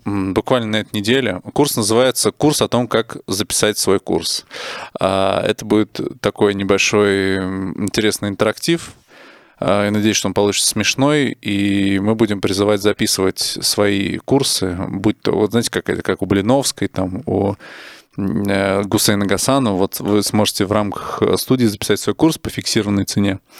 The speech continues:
Вот, будем тестировать эту гипотезу и сделаем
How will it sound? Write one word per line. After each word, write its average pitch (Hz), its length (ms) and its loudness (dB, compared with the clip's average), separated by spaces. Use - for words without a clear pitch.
Вот, 92 220 2
будем 101 280 2
тестировать 98 460 0
эту - 180 -2
гипотезу 95 800 0
и 95 520 2
сделаем 92 800 0